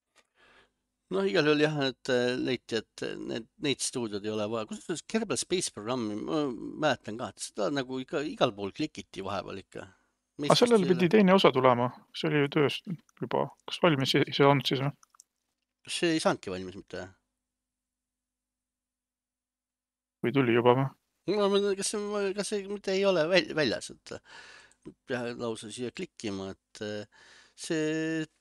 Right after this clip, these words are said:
Speaker 1: tuli eelmisel aastal välja, eelmise aasta alguses.
Speaker 2: Aa, no siis võib muidugi kinni panna asju mängu väljas.
Speaker 1: Siis võib kinni ära panna.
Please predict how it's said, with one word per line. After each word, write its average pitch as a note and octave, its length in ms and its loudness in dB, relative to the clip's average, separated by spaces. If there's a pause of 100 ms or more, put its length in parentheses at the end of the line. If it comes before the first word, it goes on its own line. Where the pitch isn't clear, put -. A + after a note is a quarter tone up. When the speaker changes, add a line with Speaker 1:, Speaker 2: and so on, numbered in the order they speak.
Speaker 1:
tuli C#3 320 2
eelmisel C3+ 400 4
aastal F#3+ 240 -4
välja, C#3+ 400 0
eelmise F3 340 0
aasta E3+ 220 -2
alguses. A2+ 320 -4 (920)
Speaker 2:
Aa, D3 240 8
no D3+ 80 -2
siis E3 220 0
võib D3+ 100 2
muidugi D#3 300 2
kinni B2+ 180 4
panna A#2+ 300 0
asju B2 260 0
mängu C3+ 160 0
väljas. B2+ 300 4 (1120)
Speaker 1:
Siis C#3+ 220 -12
võib C#3+ 100 -20
kinni C3 160 -2
ära B2 160 0
panna. G2+ 220 -12